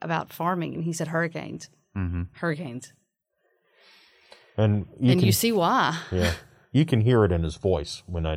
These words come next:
Speaker 3: interviewed him, uh, at that story a few weeks ago. Uh, I mean, one of the things he said he needed was just people to talk to about it. And, I mean,
Speaker 1: I
Speaker 3: they're,
Speaker 1: bet.
Speaker 3: they're out there, they're working their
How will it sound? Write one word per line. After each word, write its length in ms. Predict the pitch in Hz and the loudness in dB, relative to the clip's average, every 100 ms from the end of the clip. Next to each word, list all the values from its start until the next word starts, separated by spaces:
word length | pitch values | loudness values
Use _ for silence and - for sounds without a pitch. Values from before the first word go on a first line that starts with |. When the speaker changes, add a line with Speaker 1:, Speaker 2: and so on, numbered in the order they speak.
| 71 | -4
Speaker 3:
interviewed 440 | 98 87 78 80 | -4 -2 -2 -4
him, 180 | 76 73 - _ _ _ _ - | -6 -8 -12 _ _ _ _ -6
uh, 420 | 82 78 78 80 | -4 -2 -2 -4
at 120 | 87 | -4
that 160 | 82 - | -4 -6
story 400 | - 95 85 73 | 0 2 2 -2
a 40 | |
few 200 | - 87 | -4 -6
weeks 260 | 80 80 80 | -4 -6 -8
ago. 320 | 76 73 69 _ _ _ _ _ _ - | -6 -4 -6 _ _ _ _ _ _ -6
Uh, 360 | 90 80 78 73 | -2 -2 -4 -4
I 60 | |
mean, 180 | 92 92 | -2 0
one 140 | 95 98 | 0 0
of 100 | 85 | -2
the 60 | |
things 220 | 98 87 85 | -2 -4 -4
he 100 | 87 | -4
said 240 | - 92 | 0 0
he 100 | 87 | 0
needed 380 | 90 98 104 85 | 0 2 2 2
was 260 | 87 85 | 0 -2
just 220 | - 87 - | -4 -8 -2
people 340 | 101 90 92 | -2 0 -2
to 80 | 82 | -2
talk 320 | 80 98 110 | 0 0 0
to 200 | - 76 - _ _ _ | -6 -10 -12 _ _ _
about 300 | 85 80 76 | -6 -4 -4
it. 120 | 73 - _ _ _ _ _ | -6 -12 _ _ _ _ _
And, 180 | 87 82 | -6 -4
I 40 | |
mean, 200 | 82 87 | -2 -2
Speaker 1:
I 40 | 85 | -2
Speaker 3:
they're, 80 | 85 | 0
Speaker 1:
bet. 180 | 87 | 0
Speaker 3:
they're 200 | 95 87 | 0 0
out 240 | 98 92 - | 0 0 0
there, 240 | 90 90 | 0 2
they're 120 | 87 | 0
working 420 | 82 85 95 98 90 | 0 0 0 0 -2
their 180 | 82 | -2